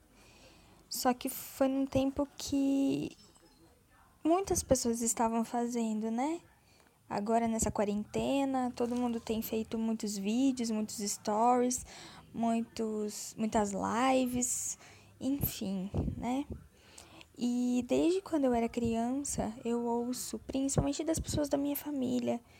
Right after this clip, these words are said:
que eu era muito Maria vai com as outras, é, eu queria fazer o que os outros faziam e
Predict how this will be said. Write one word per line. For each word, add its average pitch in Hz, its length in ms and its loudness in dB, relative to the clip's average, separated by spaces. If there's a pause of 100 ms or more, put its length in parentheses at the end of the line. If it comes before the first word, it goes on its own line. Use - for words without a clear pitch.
(640)
que 233 580 -4
eu 226 100 2
era 233 140 4
muito 240 220 -2
Maria 247 240 4
vai 247 140 2
com 254 100 0
as 247 120 0
outras, 220 880 0 (360)
é, 220 340 2
eu 220 100 2
queria 233 400 2
fazer 226 300 0
o 226 60 2
que 247 120 -4
os 233 100 -2
outros 226 320 -2
faziam 214 1300 0
e 220 140 -2